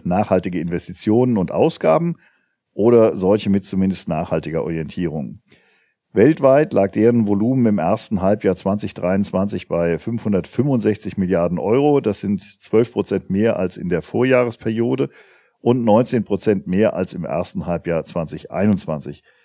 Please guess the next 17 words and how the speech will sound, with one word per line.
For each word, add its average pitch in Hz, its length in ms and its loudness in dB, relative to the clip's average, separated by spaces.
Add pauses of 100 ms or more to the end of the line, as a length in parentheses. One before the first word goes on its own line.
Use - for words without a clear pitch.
(500)
Emittenten 117 540 2
und 113 120 2
Kreditnehmer 131 600 0
aus 104 180 0
Europa 113 420 2
waren 98 220 4
erneut 101 460 0
die 87 100 -4
häufigsten 139 580 0
Nutzer 147 380 -2
nachhaltiger 131 580 -2
Finanzierungen, 135 720 -2
gefolgt 113 500 0 (600)
von 95 200 -6
denen 95 280 0
aus 85 260 -6
Asien. 78 640 -4